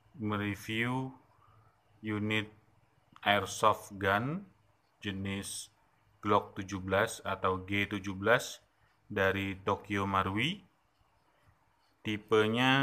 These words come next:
ini adalah tipe spring, satu kali kokang, satu kali tembak. <clears throat>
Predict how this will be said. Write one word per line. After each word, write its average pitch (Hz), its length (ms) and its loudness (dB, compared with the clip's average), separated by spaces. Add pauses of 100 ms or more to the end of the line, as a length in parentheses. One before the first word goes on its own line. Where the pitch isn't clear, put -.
(560)
ini 110 480 -2
adalah 110 480 2 (480)
tipe 104 560 0
spring, 107 640 0 (640)
satu 98 480 0
kali 95 240 0
kokang, 151 560 4 (240)
satu - 480 -2
kali 87 240 -2
tembak. 85 400 -2 (1120)
<clears throat> - 80 -6